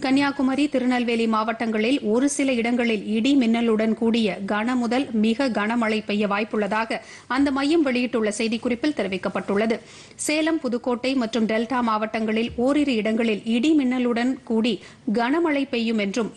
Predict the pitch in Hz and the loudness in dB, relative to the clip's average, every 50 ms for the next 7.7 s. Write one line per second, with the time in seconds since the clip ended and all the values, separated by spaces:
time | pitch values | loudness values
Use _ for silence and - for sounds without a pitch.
0 | 226 233 254 294 311 349 349 349 294 269 254 254 269 262 - 254 254 247 254 277 | -2 0 2 2 2 2 4 2 2 0 0 -2 -4 -4 -4 -4 -2 0 -2 0
1 | 269 240 220 220 - 220 220 247 233 262 254 - - 262 247 240 247 247 233 - | 0 -2 -2 -2 -2 -2 -2 0 0 0 -2 0 -2 -2 0 0 -2 -4 -4 -4
2 | 240 220 220 226 233 226 - 240 226 220 220 220 214 220 208 220 220 233 220 226 | -4 -2 -2 -2 -4 -4 -2 -2 -2 -2 -2 -2 -2 -2 -2 -2 -2 0 0 0
3 | 247 247 - 202 196 214 240 269 302 311 - 311 262 220 226 233 233 233 226 214 | -2 -2 -4 -4 -2 0 0 2 0 0 0 0 0 0 0 0 0 0 0 -2
4 | 185 - - - - - - - 233 240 277 311 311 - 349 330 311 311 269 285 | -2 -4 -10 -18 -20 -14 -4 -2 0 0 0 0 -2 -2 0 0 0 0 0 0
5 | 262 262 269 285 285 240 208 196 214 214 220 226 254 302 277 226 202 202 - 220 | 0 0 0 0 0 0 0 0 0 0 0 2 2 0 0 0 0 0 -2 -2
6 | - 202 208 220 233 - 240 214 202 196 202 202 208 262 226 190 196 - 247 240 | -2 -2 -2 -2 -2 0 0 0 0 0 -2 -2 0 0 -2 -2 -2 -2 -4 -4
7 | 226 220 - - 185 202 185 - 202 196 220 226 220 | -4 -4 -6 -6 -8 -8 -6 -4 -2 -2 0 0 -2